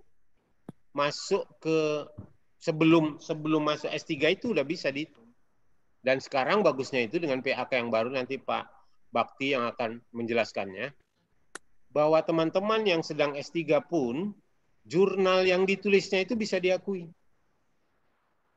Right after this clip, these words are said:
Itu Bu Rahmaniar. Nah, nanti Pak, eh, apa, Pak Bakti Atlamsa akan menjelaskannya lebih lanjut.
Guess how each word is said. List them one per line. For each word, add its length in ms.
Itu 80
Bu 160
Rahmaniar. 560
Nah, 80
nanti 320
Pak, 400
eh, 260
apa, 300
Pak 880
Bakti 320
Atlamsa 480
akan 160
menjelaskannya 560
lebih 160
lanjut. 320